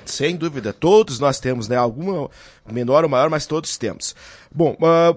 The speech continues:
Maiara, muito obrigado pela sua presença aqui no programa hoje.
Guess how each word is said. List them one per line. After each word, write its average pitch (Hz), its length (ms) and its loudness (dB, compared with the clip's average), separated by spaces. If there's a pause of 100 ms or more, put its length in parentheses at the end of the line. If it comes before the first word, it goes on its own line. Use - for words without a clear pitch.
(120)
Maiara, 160 380 4
muito 202 280 0
obrigado 143 580 0
pela 131 300 0
sua 127 240 -2
presença 123 640 -2
aqui - 140 -8
no 110 80 -6
programa 110 440 -2
hoje. 151 520 -4